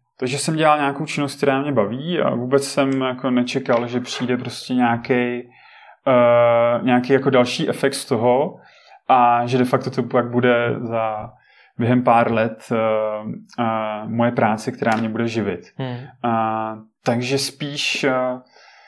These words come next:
Speaker 1: eh, asi třeba jako nehledat tu cestu, jako teď se chci stát nějaký, eh, online marketér na volné noze, ale začít dělat to, co člověka baví a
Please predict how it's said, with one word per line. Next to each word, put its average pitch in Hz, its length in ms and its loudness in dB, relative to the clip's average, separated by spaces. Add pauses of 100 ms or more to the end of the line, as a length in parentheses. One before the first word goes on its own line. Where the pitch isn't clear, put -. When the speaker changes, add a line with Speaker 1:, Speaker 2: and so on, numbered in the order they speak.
(600)
Speaker 1:
eh, 127 720 0
asi - 260 -6
třeba 139 240 6
jako 143 200 0 (120)
nehledat 135 580 6 (420)
tu 156 80 -2
cestu, 139 380 2
jako 131 200 4
teď 123 320 2
se - 180 -2
chci 135 220 -4
stát 127 360 2
nějaký, 123 400 -2
eh, 120 800 -2
online 123 300 0
marketér 120 500 -2
na 113 100 -4
volné 117 260 -8
noze, 120 460 -6 (400)
ale 123 140 0
začít 123 320 -2
dělat 123 160 4
to, 123 80 -4
co - 200 -8
člověka 117 420 -4
baví 120 520 -2
a 117 760 0